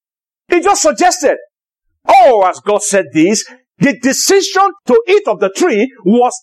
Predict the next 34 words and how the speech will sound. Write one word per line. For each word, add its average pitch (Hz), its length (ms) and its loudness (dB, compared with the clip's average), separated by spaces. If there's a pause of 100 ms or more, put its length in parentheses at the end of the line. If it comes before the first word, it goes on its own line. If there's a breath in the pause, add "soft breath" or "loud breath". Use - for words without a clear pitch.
a 240 120 2
sole 392 440 0
responsibility 233 800 -4
of 262 120 -2
man. 320 300 -4 (520)
If 403 240 0
the 233 100 0
man 349 340 -2
said 330 280 -4
no, 285 380 0 (500)
nothing 254 480 0
would 220 100 0
have 202 120 -4
happened. 208 420 -6
The 330 200 -2
devil 285 360 -4
would 247 100 -4
have 214 160 -4
walked 247 300 -2
away. 147 380 -6 (640)
He'll 185 160 -2
probably 294 280 0
come 277 200 -2
up 240 120 0
in 208 80 -2
a 190 60 0
different 269 320 -2
way. 185 180 -2 (140)
He 262 180 -2
cannot 240 400 0 (180)
force - 300 -4
you 233 240 0 (220 loud breath)
to 240 100 -2
do 320 220 0